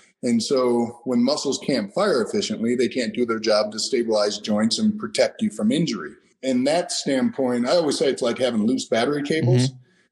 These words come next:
Speaker 1: where the brain and nervous system sends input to the muscles, and it's just the input's not getting there. And so then when you have these altered communication pathways, it's, um, the body has to compensate because, I mean, we'll,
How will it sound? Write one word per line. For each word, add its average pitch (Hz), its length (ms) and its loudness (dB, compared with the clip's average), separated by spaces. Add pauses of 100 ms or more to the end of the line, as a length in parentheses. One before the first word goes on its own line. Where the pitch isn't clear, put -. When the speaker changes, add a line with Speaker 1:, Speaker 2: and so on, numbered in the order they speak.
Speaker 1:
where 120 480 0
the 110 80 -6
brain 147 400 0
and 123 160 2
nervous 143 280 0
system 131 300 -2
sends 131 260 0
input 151 360 -2
to 143 80 0
the 131 80 2
muscles, 131 460 0
and 110 120 4
it's - 220 -4
just - 320 0
the 135 140 2
input's 151 440 -2
not 120 300 0
getting 131 320 0
there. 82 320 -4 (320)
And 120 120 0
so 147 160 0
then 160 200 2
when 156 100 0
you 135 100 0
have 143 220 0
these 131 180 0
altered 127 360 0
communication 127 760 0
pathways, 113 800 0
it's, 113 500 -2
um, 101 440 0 (120)
the - 60 -6
body 147 220 2
has 127 220 0
to 110 60 -12
compensate 113 680 0
because, 107 460 -2
I - 20 2
mean, 107 160 2
we'll, 131 300 0